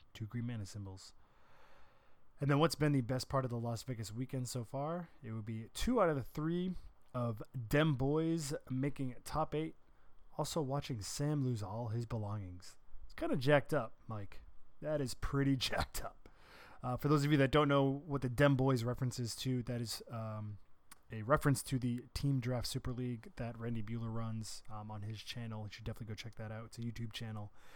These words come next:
They have, uh, a weekly, uh, league where a lot of the best, uh, drafters, or limited players, rather, all kinda compete against one another.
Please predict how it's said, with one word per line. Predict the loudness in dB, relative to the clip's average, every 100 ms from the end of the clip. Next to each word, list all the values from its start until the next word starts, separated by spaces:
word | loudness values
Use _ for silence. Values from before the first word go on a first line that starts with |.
| -10 -10 -10 -6
They | -2
have, | 0 0 -2 -2
uh, | -4 -4 -6 -8 -10
a | -8
weekly, | -4 -6 -6 -6 -4 -6 -8 -16 -14 -8
uh, | -6
league | -2 -2 -2
where | -4 -6 -6 -8 -8
a |
lot | -6 -6
of | -6
the | -8 -8 -8
best, | -4 -2 -2 -4 -12 -12
uh, | -10 -10 -10 -12 -8
drafters, | -2 -2 -2 -8 -8 -8 -10
or | -12 -18 -20 -20 _ -14 -4
limited | 0 0 -2
players, | -6 -4 -4 -6
rather, | -6 -6 -8 -12 -20 -20 -20 -18 -12
all | -6 -6
kinda | -4 -4
compete | -4 -8 -4 -4
against | -4 -6 -6
one | -6
another. | -6 -6 -8